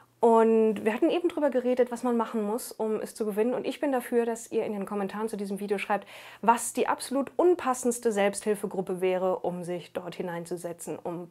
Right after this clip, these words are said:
passiv am Leid anderer Menschen mitzugewinnen, so wie Marla es tut. Jetzt aber noch mal vielen Dank fürs Reinschauen.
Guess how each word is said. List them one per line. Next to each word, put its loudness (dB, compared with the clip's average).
passiv -6
am -4
Leid -6
anderer -6
Menschen -8
mitzugewinnen, -8
so -8
wie -2
Marla -6
es -10
tut. -14
Jetzt 6
aber 8
noch 4
mal 8
vielen 8
Dank 8
fürs 6
Reinschauen. 8